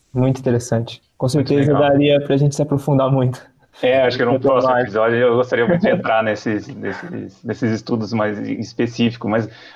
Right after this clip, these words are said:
Speaker 2: uma coisa que chama a atenção, não sei se, acho que o professor pode dizer se tem,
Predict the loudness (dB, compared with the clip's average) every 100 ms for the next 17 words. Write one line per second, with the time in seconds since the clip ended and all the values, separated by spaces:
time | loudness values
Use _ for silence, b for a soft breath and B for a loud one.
0 | -4 0 2 0 0 0 0 0 -2 -2
1 | 0 0 0 -2 -2 -4 -4 -6 -4 -6
2 | -10 -16 _ _ -20 -14 -8 -6 -6 -6
3 | -4 -4 -6 -8 -8 -8 -10